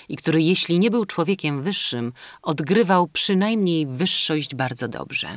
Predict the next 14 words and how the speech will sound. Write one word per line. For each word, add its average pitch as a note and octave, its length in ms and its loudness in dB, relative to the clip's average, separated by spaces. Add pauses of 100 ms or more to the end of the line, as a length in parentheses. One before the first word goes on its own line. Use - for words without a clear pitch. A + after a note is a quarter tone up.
(320)
Stefan C3+ 400 0
zyskał C3+ 360 0
w B2 80 -6
oczach C3 260 -2
Diny C3 340 -4
cały A#2+ 320 0
sukces - 500 -4
premiery. C3 580 -2 (680)
Paquita B3 340 0
z - 60 2
Sancerre B2 680 0
odetchnęła C3 680 -2
burzami A#2+ 480 -2
Paryża, B2 580 -4